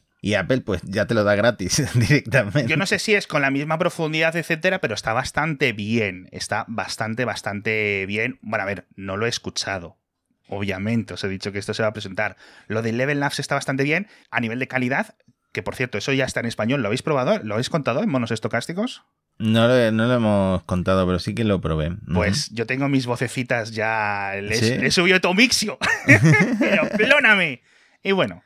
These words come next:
Speaker 2: bueno, ya hablaremos, ya hablaremos de esto en otro podcast. Y otra de las funciones que más curioso me ha parecido es, eh, una que hace como una especie de asistencia con la cámara. Ya sabéis que la cámara es capaz de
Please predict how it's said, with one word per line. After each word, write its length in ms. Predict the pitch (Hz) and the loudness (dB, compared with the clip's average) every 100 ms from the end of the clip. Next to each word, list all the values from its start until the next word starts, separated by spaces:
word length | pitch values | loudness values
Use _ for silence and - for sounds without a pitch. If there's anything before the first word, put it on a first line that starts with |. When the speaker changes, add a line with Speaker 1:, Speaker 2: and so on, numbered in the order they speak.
| - | -6
Speaker 2:
bueno, 220 | 117 98 | -6 0
ya 140 | 143 | 2
hablaremos, 400 | 139 123 101 95 | 2 0 -2 -4
ya 60 | 113 | -2
hablaremos 360 | 139 135 123 107 | 0 0 -4 -4
de 60 | |
esto 120 | 101 | -6
en 60 | 101 | -6
otro 160 | 98 95 | -6 -4
podcast. 480 | 92 - 90 - _ _ _ _ | -6 -6 -14 -14 _ _ _ _
Y 180 | - 165 | -6 2
otra 160 | 214 233 | 2 2
de 60 | 226 | -4
las 120 | 202 | -2
funciones 360 | 196 175 190 | -4 -2 -4
que 120 | - 123 | -2 -2
más 240 | 143 160 | -2 -2
curioso 760 | - 151 147 147 135 123 120 113 | -6 -4 -4 -2 0 0 0 -2
me 140 | 123 | -2
ha 140 | 123 | -2
parecido 640 | 127 123 117 175 156 147 - | -4 -4 -4 -2 -2 -2 -2
es, 380 | 147 170 185 - - - _ _ 113 | -2 -2 -2 -10 -16 -20 _ _ -10
eh, 100 | - | -4
una 400 | 185 196 175 190 | 0 0 -2 -6
que 300 | - 139 - - | -2 0 0 -4
hace 240 | 151 214 | -4 -4
como 160 | 202 175 | -6 -8
una 80 | |
especie 340 | 190 - 175 202 | -6 -6 -4 -2
de 140 | 170 | 2
asistencia 800 | 127 - 127 - 180 170 - 110 | 0 -2 -10 -6 -2 -2 -2 -4
con 160 | - 101 | -2 -4
la 140 | 92 | -2
cámara. 360 | 87 87 85 85 - - | -6 -6 -10 -12 -20 -12
Ya 120 | - 127 | -4 -2
sabéis 220 | 151 147 | -2 -2
que 80 | 151 | -2
la 100 | 139 | 0
cámara 360 | 170 160 110 | 0 0 -2
es 100 | 120 | -2
capaz 420 | - 123 143 131 | -4 -2 -2 -2
de 260 | 113 110 98 | -2 -4 -4